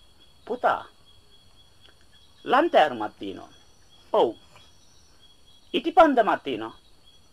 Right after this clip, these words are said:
"ඔව් දොස්තර මහත්තයා." "පානකුත් තියෙනවා?" "ඔව්." "කුකුලා පානකුත් තියෙනවා?" "පුතා, දැන් මේකේ මොකද්ද පත්තු කරන්නේ?" "කුකුලා පාන පත්තු කෙරුව තෙල් ඉවර වෙනාම නිවෙනවා.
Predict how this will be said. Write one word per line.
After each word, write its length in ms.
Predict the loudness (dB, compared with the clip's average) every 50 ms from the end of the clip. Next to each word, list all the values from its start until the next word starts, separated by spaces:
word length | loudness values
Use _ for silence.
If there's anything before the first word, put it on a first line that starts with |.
| -20 -20 _ _ _ -20 _ _ -4 -2
"ඔව් 100 | 0 0
දොස්තර 340 | 0 0 -2 -2 -2 -4 -4
මහත්තයා." 440 | -4 -6 -10 -12 -14 -18 -20 -20 -20 -20 -20 -20 -20 _ _ -20 -20 -20 -20 -20 -20 -18 -8 -2
"පානකුත් 560 | 2 4 4 6 6 4 4 4 4 0 0
තියෙනවා?" 420 | 0 -6 -6 -4 -4 -6 -10 -14 -18 -20 -20 _ _ _
"ඔව්." 260 | -6 -4 -4 -4 -6 -8 _ -20 _ -20 -20 -20 -20 -20 -20 _ -20 -20 -20 _ _ -20 _ _ 0 2
"කුකුලා 360 | 2 4 6 8 8 8 8
පානකුත් 500 | 8 6 4 2 2 0 -2 -4 -6 -6
තියෙනවා?" 400 | -6 -6 -6 -6 -6 -8 -14 -18 -20 -20 -20 -20 -20 -20 _ _ _ _ _ _ _ -20 -20 -20
"පුතා, 320 | -16 -12 -6 -4 -2 -2 -2
දැන් 140 | -4 -6
මේකේ 300 | -8 -10 -8 -6 -8 -8 -8
මොකද්ද 360 | -10 -14 -8 -4 -4 -4 -4 -4
පත්තු 300 | -4 -6 -6 -6 -8 -10
කරන්නේ?" 440 | -6 -4 -6 -6 -6 -10 -18 -20 -20 -20 -20 -20 -20 -20 -20 -20 -20 -20 -20 -20 -20 -20 -20 -20
"කුකුලා 420 | -20 -20 -16 -14 -12 -10 -10 -10 -8
පාන 300 | -8 -8 -8 -8 -10 -12 -14
පත්තු 400 | -14 -14 -14 -14 -14 -18 -18 -16
කෙරුව 300 | -10 -10 -10 -10 -10 -14 -16 -18 -20 -20 _ _ -20 -20 -20 -20 -20 -20 -20 -20 -20 -20 -20 -20 -20 -20 _ _ -20 -16
තෙල් 220 | -12 -10 -10 -10 -10
ඉවර 280 | -10 -10 -8 -8 -8 -8
වෙනාම 380 | -8 -10 -10 -10 -10 -10 -10 -10 -10
නිවෙනවා. 520 | -10 -10 -10 -10 -10 -12 -12 -14 -16 -20